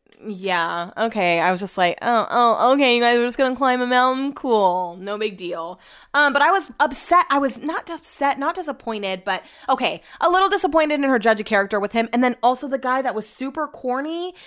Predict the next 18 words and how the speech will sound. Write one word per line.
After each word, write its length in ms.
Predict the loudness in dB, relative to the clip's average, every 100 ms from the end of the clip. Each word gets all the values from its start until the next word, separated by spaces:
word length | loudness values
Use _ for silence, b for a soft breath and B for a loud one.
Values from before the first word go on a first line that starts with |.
| B
that 140 | -6
got 180 | -2 -2
the 80 | -2
date 240 | -2 -2
rose. 220 | 2 0 0
It 80 |
looks 160 | -4 -4
like 100 | -2
a 60 | 0
little 240 | 0 0
kid. 260 | 0 0 0
He 120 | -4
actually 280 | -10 -6 -6
looks 160 | -6 -6
like 100 | -4
my 100 | -2
friend 300 | 0 -2 -4
Blake. 420 | -4 -4 -8